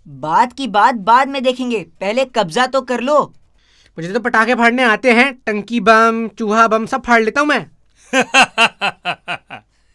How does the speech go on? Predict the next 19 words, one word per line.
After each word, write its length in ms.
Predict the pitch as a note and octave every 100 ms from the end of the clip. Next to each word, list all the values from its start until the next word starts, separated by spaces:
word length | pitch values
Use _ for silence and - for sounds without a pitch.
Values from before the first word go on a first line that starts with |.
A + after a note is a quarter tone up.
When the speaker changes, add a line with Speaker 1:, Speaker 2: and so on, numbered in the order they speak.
| _ -
Speaker 3:
ये 220 | C3+ C3
शबरात 640 | - - A#2+ A#2+ B2+ B2
वाले 240 | C3 A#2+ A#2+
पटाखे 520 | A#2 A2 A#2 A2 B2
नहीं 280 | A2+ A#2 C3+
है 100 | B2+
बच्चों। 440 | B2 - A3+ A#3 - _ _ -
Speaker 2:
हैं, 240 | F#3+ C4
फिर 140 | C4+ C4
क्या 140 | C4
है? 260 | A3+ C4+ B3 _ _ _ _ _ _ _ - _ _ _ _ _ _ _ _ C#4+
Speaker 1:
तुम 160 | D#4
क्यों 260 | - B3 D4+
बच्चों 300 | E4+ E4 D#4+
की 120 | D4+
जानें 280 | C4+ C#4 C#4
लेना 240 | C4 C4 B3
चाहते 340 | A#3+ G#3+ G#3
हो? 240 | G#3 C#3+